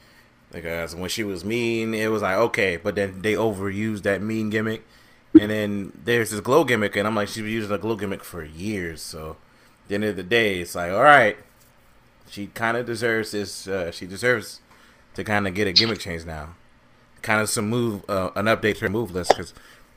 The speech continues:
uh, out of her and Cameron, she was always the better wrestler. It was just like, come on, bro.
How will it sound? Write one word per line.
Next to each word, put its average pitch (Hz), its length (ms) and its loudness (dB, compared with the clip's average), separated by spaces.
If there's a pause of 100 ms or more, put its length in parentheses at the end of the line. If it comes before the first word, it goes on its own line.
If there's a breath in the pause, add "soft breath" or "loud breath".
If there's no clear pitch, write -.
(180)
uh, - 20 -10
out 92 400 -2
of 87 120 -4
her 123 200 10
and 104 100 2
Cameron, 117 440 6
she 98 160 -4
was 104 200 2
always 110 420 6
the 98 80 2
better 92 200 0
wrestler. 98 380 0
It 82 120 -6
was 87 120 -6
just 90 260 -10
like, 82 160 -6
come 110 160 -2
on, 92 140 0
bro. 92 100 -4